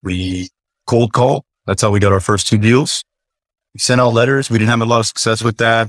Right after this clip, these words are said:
but I feel like we, we could have, if you really,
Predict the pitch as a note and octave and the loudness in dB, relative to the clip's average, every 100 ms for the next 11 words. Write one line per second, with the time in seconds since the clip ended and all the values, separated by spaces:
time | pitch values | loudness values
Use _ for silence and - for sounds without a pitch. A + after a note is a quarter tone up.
0 | G#2+ G2 F#2 F#2 - _ _ _ _ _ | -2 0 2 0 -4 _ _ _ _ _
1 | _ _ _ _ _ _ - B2+ A#2 A#2 | _ _ _ _ _ _ 0 0 2 0
2 | A2+ - _ A#2+ - - F3+ D3+ B2 - | 0 -8 _ -20 -4 0 2 0 -2 -6
3 | A2 A2 B2+ B2 A#2 A2 | -2 0 2 2 2 -2